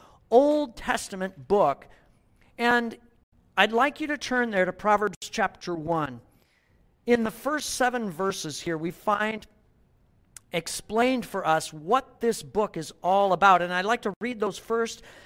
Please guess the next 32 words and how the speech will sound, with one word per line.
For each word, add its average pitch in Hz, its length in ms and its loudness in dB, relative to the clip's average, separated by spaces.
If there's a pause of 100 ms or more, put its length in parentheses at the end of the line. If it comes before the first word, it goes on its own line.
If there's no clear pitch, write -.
seven 233 540 0
verses, 202 440 -6
first 226 440 -4
in 196 300 -8
English 226 440 -4
and 185 160 -8
then 208 160 2
in 196 140 -4
Spanish. 202 560 -4
Voy 214 100 -2
a 214 40 0
leer 208 120 -2
Proverbios 202 580 -6
uno 220 200 -4
del 196 120 -2
uno 208 160 -8
al 190 100 -4
siete, 202 280 -6
primero 202 320 -10
en 185 120 -8
inglés, 190 260 -6
después - 400 -10
en 170 60 -10
español. 151 560 -8 (360)
And 226 160 -6
let 294 140 4
us 269 80 -6 (120)
remember 220 560 -2 (140)
what 196 160 0
we've 190 180 -4
got 180 280 2
here. 139 220 -8